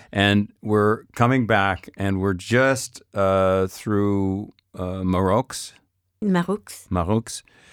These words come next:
Speaker 1: And, uh, <laughs> there was a guy right on my ass,
Speaker 2: <laughs>
Speaker 1: which I hate. And it's not,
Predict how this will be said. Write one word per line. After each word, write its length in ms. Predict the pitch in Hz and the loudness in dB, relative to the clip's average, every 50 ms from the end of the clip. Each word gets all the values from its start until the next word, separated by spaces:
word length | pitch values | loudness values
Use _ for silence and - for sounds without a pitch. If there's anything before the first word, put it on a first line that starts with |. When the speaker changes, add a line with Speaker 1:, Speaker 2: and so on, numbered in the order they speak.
| - - - - - _ - | -20 -20 -20 -20 -16 _ -4
Speaker 1:
And, 520 | 95 95 98 98 98 98 98 95 92 90 | 0 0 2 2 2 2 2 2 2 2
uh, 560 | 95 95 92 92 92 92 92 90 90 92 98 113 | 2 4 4 4 4 4 4 4 4 2 0 0
<laughs> 460 | 110 92 73 - - - - - - | -2 -6 -8 -8 -12 -16 -16 -12 -10
there 340 | 117 87 - - - 85 - | -10 -10 -10 -10 -14 -10 -6
was 200 | - 113 98 - | -4 -4 -2 -2
a 40 | 113 | -2
guy 300 | 92 90 101 92 98 104 | -2 0 2 2 2 2
right 300 | 104 92 92 95 101 113 | 2 2 2 2 2 2
on 180 | 117 117 117 113 | 2 2 2 2
my 220 | 110 113 117 110 | 2 2 0 0
ass, 680 | 104 92 92 95 90 - - - - 208 214 269 226 | -2 -2 -4 -6 -8 -10 -8 -4 2 4 4 6 6
Speaker 2:
<laughs> 240 | - 285 - 247 - | 6 4 4 4 2
Speaker 1:
which 180 | - - - - | 4 2 0 2
I 120 | 127 127 | 2 2
hate. 340 | 120 120 175 170 123 90 - | 2 2 2 2 2 0 0
And 140 | - 131 143 | 0 0 0
it's 140 | 147 - - | 0 0 0
not, 200 | 190 196 196 - | 0 0 0 -2